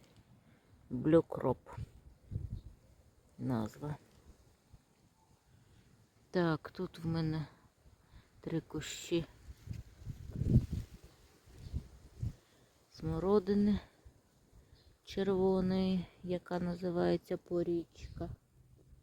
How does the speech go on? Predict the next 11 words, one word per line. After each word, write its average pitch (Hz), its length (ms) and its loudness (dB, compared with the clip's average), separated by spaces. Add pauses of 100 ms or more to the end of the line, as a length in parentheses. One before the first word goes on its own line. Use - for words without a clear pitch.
(1120)
Порічка. 190 800 4 (1500)
Ну 240 120 0
і 214 40 2
тут - 260 -2
один 175 300 0
кущик - 480 -6
у - 20 -8
мене 170 300 -4
залишився 170 800 -6 (1300)
хризантеми 160 840 -4 (260)
осінньої. - 840 -6